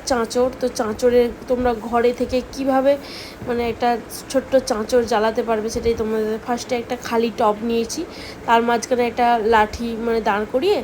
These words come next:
চারদিক থেকে লাঠি দিয়ে সুন্দর করে বেঁধে দিয়ে প্যাক করে ওটাই জা-, মানে জ্বালানো হবে। আর যেহেতু নিচে মাটি আছে, তোমার নিচের মেঝেটা পোড়াবার,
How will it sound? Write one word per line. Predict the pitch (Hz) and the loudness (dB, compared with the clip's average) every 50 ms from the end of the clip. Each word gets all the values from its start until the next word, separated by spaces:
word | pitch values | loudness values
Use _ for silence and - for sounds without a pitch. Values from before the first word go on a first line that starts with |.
| - - - - - - - | -4 -10 -14 -16 -16 -14 -4
চারদিক | - 247 226 220 214 208 208 240 220 - - | 2 2 4 4 2 0 -4 -6 -6 -6 -8
থেকে | 254 240 - 254 240 | -6 0 2 2 4
লাঠি | 233 220 214 220 - 247 247 240 | 4 4 2 2 0 -2 -2 -2
দিয়ে | 214 269 285 269 | -2 -2 -2 -4
সুন্দর | 262 - 247 247 240 247 247 240 240 - | -4 -4 -4 0 4 6 6 4 4 2
করে | 247 240 247 247 247 - - - - - - - - - 240 240 220 | 4 4 4 4 2 -2 -10 -14 -14 -16 -16 -14 -10 -6 -6 -2 2
বেঁধে | 226 240 240 226 240 247 247 | 4 4 4 6 6 4 4
দিয়ে | 220 226 269 277 285 277 - | 4 2 0 0 -2 0 0
প্যাক | - 240 220 - - - | 0 0 0 -2 -2 0
করে | 262 285 370 453 508 - - - - - - | 0 2 2 0 -2 -4 -10 -16 -16 -12 -8
ওটাই | - - 214 254 247 247 214 220 | -6 -4 0 2 2 2 2 2
জা-, | 226 165 - 226 233 226 | 2 4 4 2 0 0
মানে | 226 220 220 220 | 0 -2 -2 0
জ্বালানো | 214 233 214 220 226 226 226 226 226 226 | 2 2 2 2 2 0 0 0 -2 -2
হবে। | 214 226 - - - 220 | -2 -2 -4 -2 0 0
আর | 220 214 202 | 0 0 0
যেহেতু | 220 269 277 262 - 277 254 269 | -2 -4 -4 -4 -4 -4 -2 -2
নিচে | 262 254 - 277 262 | -2 -2 -2 -2 0
মাটি | 254 254 247 247 277 285 277 262 247 | 2 2 0 0 2 4 4 4 4
আছে, | 233 - 262 294 - - - - - - - | 2 0 -2 -2 -2 -8 -14 -16 -16 -14 -10
তোমার | - 254 247 254 | -4 0 2 2
নিচের | 247 240 240 240 - 262 247 226 | 2 2 0 0 0 0 0 2
মেঝেটা | 240 233 233 226 208 254 247 254 254 240 - | 2 2 2 4 2 2 4 4 2 0 2
পোড়াবার, | 233 247 233 226 220 240 240 240 | 2 2 4 4 4 4 4 4